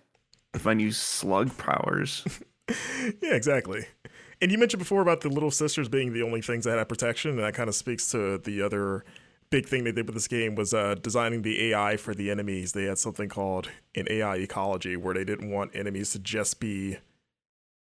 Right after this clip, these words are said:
Speaker 2: guys that shoot at you and just hide
Speaker 1: Yeah.
Speaker 2: when you encounter them. They wanted them to have a hierarchy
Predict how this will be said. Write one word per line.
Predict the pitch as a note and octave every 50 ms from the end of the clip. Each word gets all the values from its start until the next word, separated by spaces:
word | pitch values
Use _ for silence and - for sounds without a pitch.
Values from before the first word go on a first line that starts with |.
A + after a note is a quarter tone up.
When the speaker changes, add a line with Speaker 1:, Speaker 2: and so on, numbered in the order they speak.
| _ _ -
Speaker 2:
guys | - C3 A2+ A2+ G2+ G#2+ G#2+ F#2+
that | G#2+ A2 F#2+ G#2 -
shoot | - - - C3 A#2
at | A#2 G#2+ - -
you | B2 A#2 A2+ G#2+ G2+
and | G2 F#2
just | G2+ G2+ - - - -
hide | - - - A#2+ A2 G#2 G#2 G#2 G#2
Speaker 1:
Yeah. | G2
Speaker 2:
when | G2 G2+ G#2
you | G2
encounter | F#2+ G2 G2 - A2+ G#2+ G2+ G2 G2
them. | F2 G2 G2 F#2+
They | G2+ G2+
wanted | G2 F#2+ G2+ G#2 G2+ F#2+ - - _ -
them | - B2 G2+ G2
to | - A2
have | G#2 A2+ A#2 G#2+ -
a | G2
hierarchy | - - A#2+ A2+ G#2+ G2 G2+ G#2 - G#2+ G2+ F#2 E2 F2 G2+ -